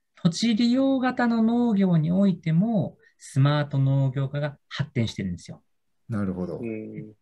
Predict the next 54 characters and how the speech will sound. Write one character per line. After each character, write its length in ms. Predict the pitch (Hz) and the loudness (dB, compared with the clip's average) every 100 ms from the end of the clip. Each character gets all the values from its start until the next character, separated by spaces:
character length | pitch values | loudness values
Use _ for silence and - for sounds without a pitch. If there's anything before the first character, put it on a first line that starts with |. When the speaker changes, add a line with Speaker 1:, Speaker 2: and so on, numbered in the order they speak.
| 165 | -2
Speaker 1:
に-、 140 | 190 175 | 0 4
日 80 | |
本 240 | 202 262 262 | 2 2 -2
国 220 | 254 285 | -4 0
内 200 | 233 147 | 2 2
を 60 | 110 | 4
見 160 | 131 | 4
る 100 | 131 | 2
と、 260 | 123 202 170 | 2 0 0
え、 340 | 165 - 123 - _ - | 0 -8 -12 -18 _ -10
ハ 240 | - 208 | 2 4
ウ 60 | 151 | 2
ス 340 | - 104 175 | -2 -8 -6
で 240 | 196 196 151 | -4 -4 -4
も 120 | 104 | -6
ち 100 | - | -4
ろ 100 | 104 | -6
ん 60 | |
栽 220 | 92 107 101 | -4 -4 -2
培 200 | 98 98 | -4 -6
す 140 | - | -8
る 80 | - | -10
っ 40 | |
て 120 | - | -10
い 20 | - | -6
う 40 | |
と 100 | 147 | -4
こ 100 | 175 | 0
ろ 120 | 175 | 2
に 300 | 185 208 139 - _ _ | 4 4 2 -4 _ _
特 160 | 127 - | -6 -6
化 100 | - | -10
し 80 | |
て 100 | - | -10
る 100 | - | -10
わ 100 | 98 | -8
け 100 | 95 | -10
で 80 | - | -12
す 100 | - | -14
け 120 | - | -14
れ 80 | - | -12
ど 100 | - | -8
も、 300 | 135 117 104 | -6 -6 -6
Speaker 3:
う 80 | 127 | -10
ん。 160 | 113 110 | -10 0
Speaker 1:
向 140 | 139 | 0
こ 200 | 170 202 | 0 -10
う 40 | 208 | -14
の 80 | 190 | -12
方 160 | 196 | -6
に 160 | 160 107 | -6 -6
行 40 | |
く 40 | - | -10
と、 240 | - - | -6 -6